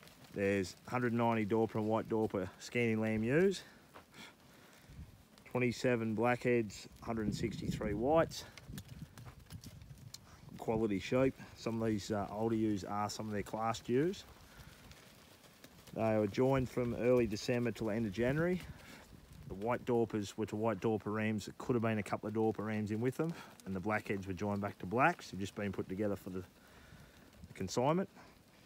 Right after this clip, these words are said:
Skin lamb hundred percent, uh, this morning. Majority of May, June, July drop of that year colour.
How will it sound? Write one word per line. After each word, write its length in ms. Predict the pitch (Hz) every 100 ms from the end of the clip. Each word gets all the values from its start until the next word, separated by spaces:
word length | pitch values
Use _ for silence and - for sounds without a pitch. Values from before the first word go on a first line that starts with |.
| - - - - - _ - - - -
Skin 440 | - 120 113 104
lamb 200 | 104 104
hundred 300 | 95 110 90
percent, 420 | 92 - 107 95 - - - - - - -
uh, 280 | 92 92 92 - -
this 160 | - -
morning. 360 | 127 165 180 - - - - - - - - - - - - - - -
Majority 400 | - 113 120 117
of 80 | 104
May, 220 | 107 110
June, 260 | 101 107 101
July 380 | 92 104 113
drop 360 | 101 110 131 -
of 120 | 101
that 180 | 104 -
year 160 | 110 123
colour. 320 | 135 165